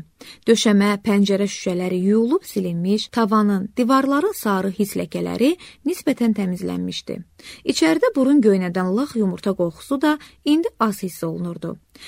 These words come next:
Vüqar özünü təzə bir aləmdə zənn etdi. Xəyalında bu kiçik darısqal otaq böyüdü, genişləndi. Nəhəng bir laboratoriyaya çevrildi. Küncdə yan-yana yığılmış yeni avadanlığı görəndə isə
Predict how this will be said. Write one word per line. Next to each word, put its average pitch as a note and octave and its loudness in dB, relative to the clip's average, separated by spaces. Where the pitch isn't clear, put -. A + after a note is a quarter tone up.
Vüqar A3+ 4
özünü G3 0
təzə G#3+ 0
bir C#4+ 2
aləmdə F#3 -2
zənn F3 -6
etdi. F3+ -8
Xəyalında D#4 2
bu E4 2
kiçik - -8
darısqal G#3+ -2
otaq G3+ -4
böyüdü, F3+ 0
genişləndi. E3+ -4
Nəhəng B3+ 2
bir C4+ 2
laboratoriyaya F3+ -2
çevrildi. E3+ -6
Küncdə C4+ 4
yan-yana G3 2
yığılmış F3 -2
yeni G3+ 4
avadanlığı E3+ -4
görəndə F3+ -2
isə C4+ -2